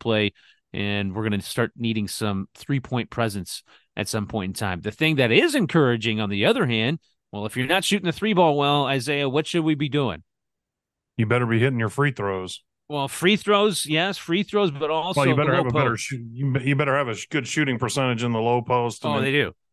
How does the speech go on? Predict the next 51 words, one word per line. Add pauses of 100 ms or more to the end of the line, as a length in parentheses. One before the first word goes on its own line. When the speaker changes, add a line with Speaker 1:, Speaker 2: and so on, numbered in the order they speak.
(200)
Speaker 2:
in
the
paint. (580)
Speaker 1:
In
the
paint, (100)
their
shooting
percentage
off
the
charts
this
weekend.
They
shot
over
sixty-five
percent
from
the
paint. (480)
So,
Speaker 2:
Whoa. (120)
Speaker 1:
I
mean,
now,
granted, (100)
the
team
that
they
were
playing
didn't
have
a
low
post
presence,
so
obviously
those
numbers
are
inflated
a
Speaker 2:
Apparently
Speaker 1:
little
bit,
but